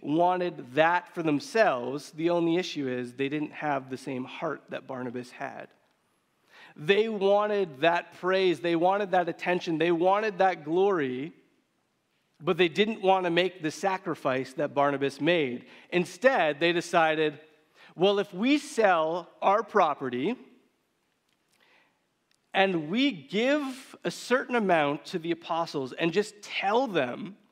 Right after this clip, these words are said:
that that's everything we have, they'll never know that we're keeping most of it for ourselves.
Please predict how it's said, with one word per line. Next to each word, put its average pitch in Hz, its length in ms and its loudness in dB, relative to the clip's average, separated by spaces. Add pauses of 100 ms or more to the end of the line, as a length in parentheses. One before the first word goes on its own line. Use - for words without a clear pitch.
(280)
that 165 120 -4
that's 185 240 2
everything 170 440 0
we 139 120 -4
have, 147 500 0 (840)
they'll 214 240 2
never 233 300 2
know 214 300 2
that 151 180 0
we're 175 160 -2
keeping 156 720 -4
most 170 360 -2
of 147 80 -8
it 139 120 -4
for 143 140 -6
ourselves. 131 760 -6